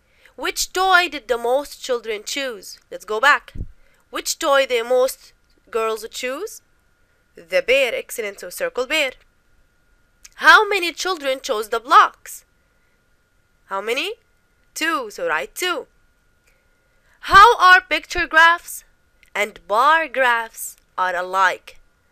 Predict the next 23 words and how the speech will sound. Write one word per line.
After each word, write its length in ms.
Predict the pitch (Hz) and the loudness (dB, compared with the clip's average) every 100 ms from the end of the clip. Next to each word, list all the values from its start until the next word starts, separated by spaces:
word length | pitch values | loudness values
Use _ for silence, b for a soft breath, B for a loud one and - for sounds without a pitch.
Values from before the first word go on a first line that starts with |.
| - | -8
How 140 | - | -6
they 120 | 269 | -2
are 260 | 269 262 254 b b b - | 2 2 2 b b b -12
like 420 | 226 240 220 - | 2 2 2 -4
each 180 | - - | -10 -8
other? 240 | 175 - - | -6 -10 -12
They 120 | 190 | -8
are 160 | 185 190 | -6 -8
similar. 720 | - - 294 269 175 156 - - | -10 -4 -2 -2 -6 -8 -10 -10
In 160 | 254 | -8
which 260 | 294 - - | -8 -8 -6
way 220 | 294 339 | -6 -4
they 100 | 240 | -4
are 160 | 190 202 | -4 -6
similar? 460 | - 196 160 170 _ _ _ _ _ _ _ _ _ _ _ _ _ _ - _ _ - | -12 -12 -14 -18 _ _ _ _ _ _ _ _ _ _ _ _ _ _ -20 _ _ -20
The, 200 | - 208 - - | -8 -8 -6 -10
the 100 | 208 | -4
picture 380 | 427 - 403 | -4 -2 -4
graph, 260 | 269 254 269 | 2 2 2
we 60 | 262 | 0
are 120 | 269 | 0
using 320 | 277 285 302 | -2 -10 -8
pictures. 600 | 403 403 - 226 175 - | -4 -4 -4 -10 -10 -16